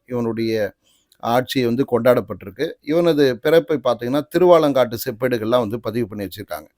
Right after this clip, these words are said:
சரி, இந்த ராஜராஜ சோழன் என்னெல்லாம் பண்ணியிருக்கான் அப்படின்னு சொல்லி பாத்தீங்கன்னா, இவன் தன்னுடைய தந்தை,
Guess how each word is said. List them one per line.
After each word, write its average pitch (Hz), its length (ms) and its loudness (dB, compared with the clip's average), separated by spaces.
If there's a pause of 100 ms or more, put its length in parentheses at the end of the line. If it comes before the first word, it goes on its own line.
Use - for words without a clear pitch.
(420)
சரி, 110 360 0
இந்த 180 600 4
ராஜராஜ 160 840 4
சோழன் 135 560 0
என்னெல்லாம் 135 440 2
பண்ணியிருக்கான் 117 400 0
அப்படின்னு 110 180 -4
சொல்லி 107 280 -8
பாத்தீங்கன்னா, 107 520 -6 (580)
இவன் 156 260 2
தன்னுடைய 139 560 4
தந்தை, 156 640 2